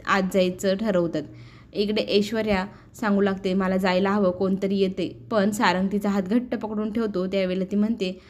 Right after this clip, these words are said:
"अहो, मला जाऊ द्या, नाहीतर कोणी पाहिलं तर प्रॉब्लेम होईल. तुम्ही झोपायचं इथे नाटक करा." मग तो ती गोळी घाल-, खातो आणि तिथे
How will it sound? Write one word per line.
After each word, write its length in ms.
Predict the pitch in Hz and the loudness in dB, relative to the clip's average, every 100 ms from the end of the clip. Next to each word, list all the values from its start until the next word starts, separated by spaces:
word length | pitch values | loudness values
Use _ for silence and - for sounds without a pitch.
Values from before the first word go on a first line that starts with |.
| - _ | -20 _
"अहो, 200 | 185 208 | -4 0
मला 260 | 214 190 196 | 2 2 2
जाऊ 260 | 190 190 190 | 2 0 2
द्या, 140 | 190 | 0
नाहीतर 280 | 190 190 190 | 0 -2 -4
कोणी 240 | 202 202 | 0 0
पाहिलं 340 | 196 202 190 185 | 2 0 0 0
तर 100 | 190 | -2
प्रॉब्लेम 560 | 190 - 220 208 233 240 | -4 -2 2 4 4 4
होईल. 200 | 202 185 - - - _ | 2 0 -6 -20 -20 _
तुम्ही 160 | 247 240 | 2 4
झोपायचं 420 | 247 - 202 208 | 2 2 0 0
इथे 160 | 202 214 | 0 -2
नाटक 380 | 202 196 202 | -4 -4 -6
करा." 220 | 233 185 180 | -2 -2 0
मग 180 | 202 | 0
तो 160 | 202 190 | 0 -2
ती 160 | 214 226 | -2 0
गोळी 300 | 196 196 202 | 4 4 4
घाल-, 440 | 208 196 196 160 - | 2 0 0 -4 -4
खातो 320 | 214 208 190 | -4 0 0
आणि 540 | 147 180 190 185 202 196 | 0 0 0 0 -2 -4
तिथे 420 | 208 220 240 | -4 -2 -2